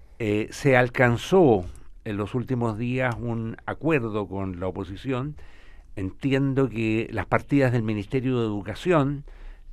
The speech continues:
eh, se lograron incrementar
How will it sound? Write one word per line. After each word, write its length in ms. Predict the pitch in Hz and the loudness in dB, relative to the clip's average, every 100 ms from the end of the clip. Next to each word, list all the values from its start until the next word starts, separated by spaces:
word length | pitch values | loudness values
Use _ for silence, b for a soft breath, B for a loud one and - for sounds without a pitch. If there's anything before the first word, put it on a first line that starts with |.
| - | -12
eh, 500 | 110 101 101 98 101 104 | -6 -2 0 0 -2 -6
se 500 | - 104 101 98 107 - - - | -4 -2 0 -2 -6 -12 -18 -8
lograron 520 | 104 98 131 131 131 | -2 0 2 2 0
incrementar 920 | 120 107 104 98 101 - 143 120 87 | -2 -4 -4 -4 -4 -2 2 2 0